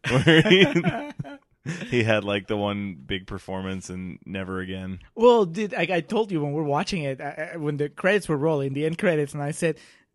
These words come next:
Speaker 2: "It's entirely possible that Kevin James peaked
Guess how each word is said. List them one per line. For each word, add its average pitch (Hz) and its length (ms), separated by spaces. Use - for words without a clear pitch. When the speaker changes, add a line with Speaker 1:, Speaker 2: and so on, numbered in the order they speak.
Speaker 2:
"It's 165 240
entirely 190 360
possible 170 420
that 139 100
Kevin 147 240
James 143 300
peaked - 380